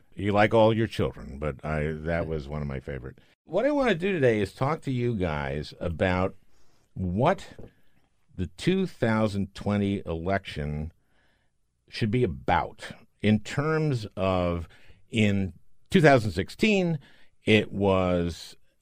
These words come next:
all Hillary's emails and the, the Trump circus.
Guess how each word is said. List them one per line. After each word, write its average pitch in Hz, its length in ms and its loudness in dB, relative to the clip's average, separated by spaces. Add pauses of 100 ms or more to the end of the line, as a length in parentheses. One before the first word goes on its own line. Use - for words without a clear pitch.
(140)
all 113 480 8
Hillary's 104 500 2
emails 113 720 2
and 92 200 0
the, 90 240 2
the 90 120 -4
Trump 85 320 -2
circus. - 600 -8